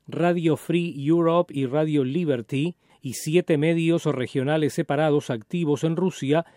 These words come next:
que podrían ser afectados. El ministerio publicó una lista de medios en su sitio web, incluyendo una declaración que dice que los cambios probablemente se conviertan en ley en el futuro cercano.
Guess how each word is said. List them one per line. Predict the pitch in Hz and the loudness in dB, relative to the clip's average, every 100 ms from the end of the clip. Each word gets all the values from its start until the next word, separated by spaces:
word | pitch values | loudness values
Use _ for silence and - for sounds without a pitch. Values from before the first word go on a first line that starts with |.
| _ | _
que | 160 | -2
podrían | 151 135 160 180 165 | 0 0 2 2 0
ser | 143 | 0
afectados. | 127 135 113 175 160 104 - - _ _ _ _ | -2 -4 -2 2 2 0 -8 -20 _ _ _ _
El | - 110 | -12 -4
ministerio | 147 131 170 160 165 | -2 0 0 2 2
publicó | 156 127 123 151 | 0 -2 -2 0
una | 147 | 0
lista | 131 143 - 139 | 0 -2 0 0
de | 127 | 0
medios | 143 151 160 175 - | 0 0 0 -2 -2
en | 127 | -6
su | 117 | -6
sitio | - 127 147 | -8 -4 0
web, | 151 175 147 180 - _ - - | 2 4 4 0 -6 _ -16 -2
incluyendo | 180 196 175 156 170 165 175 | 0 2 0 2 0 4 2
una | 165 160 165 | 4 2 2
declaración | 147 147 123 117 - 156 165 190 | 2 0 -2 -4 -4 -2 0 0
que | 175 | 0
dice | 135 156 - 151 | 0 -2 -4 -2
que | 143 147 | 0 0
los | 127 123 | -2 -8
cambios | - 170 180 165 196 185 | -2 0 2 2 0 0
probablemente | 151 127 156 147 143 175 165 - 180 | -2 0 2 2 2 2 2 0 0
se | 156 | 0
conviertan | 139 117 123 151 147 165 | -4 -4 -2 -2 0 0
en | 175 156 | 0 2
ley | 156 165 | 2 0
en | 147 139 | -2 -2
el | 120 | -4
futuro | 127 160 151 | -6 -2 -2
cercano. | - 131 170 165 107 92 | -2 -4 0 0 0 -6